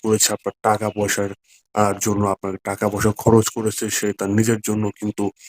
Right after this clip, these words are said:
আহ, শেষ পর্যন্ত সে আপনাকে বিয়ে করতে চায় না, সে অন্য একটা ছেলের সাথে এখন রিলেশনে চলে গেছে। তো এই সকল ধরনের সমস্যা, আহ, সমাধান অর্থাৎ ভালোবাসা রিলেটেড আপনি যাকে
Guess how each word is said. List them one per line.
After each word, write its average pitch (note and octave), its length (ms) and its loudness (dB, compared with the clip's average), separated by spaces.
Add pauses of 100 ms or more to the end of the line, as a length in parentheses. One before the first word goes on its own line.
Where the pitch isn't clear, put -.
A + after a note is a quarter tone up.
(240)
আহ, F#2+ 240 2
শেষ - 540 0
পর্যন্ত A2+ 360 -6
সে A2 240 -2
আপনাকে G2+ 540 -2
বিয়ে G2+ 160 2
করতে - 300 -4
চায় G#2 180 0
না, C#3+ 240 2 (340)
সে - 180 0
অন্য G2 240 4
একটা G2 200 -6
ছেলের G2 240 -2
সাথে A2 260 -2
এখন C3 200 4
রিলেশনে G2 440 0
চলে F#2+ 240 0
গেছে। - 280 -4 (500)
তো G2+ 60 0
এই G#2 100 4
সকল C3 480 4
ধরনের G#2 340 -2
সমস্যা, A2 560 0 (500)
আহ, G2+ 120 0
সমাধান G#2 440 2
অর্থাৎ - 280 -6
ভালোবাসা A2 560 4
রিলেটেড A2+ 440 -2
আপনি G2+ 160 -4
যাকে G2+ 320 -2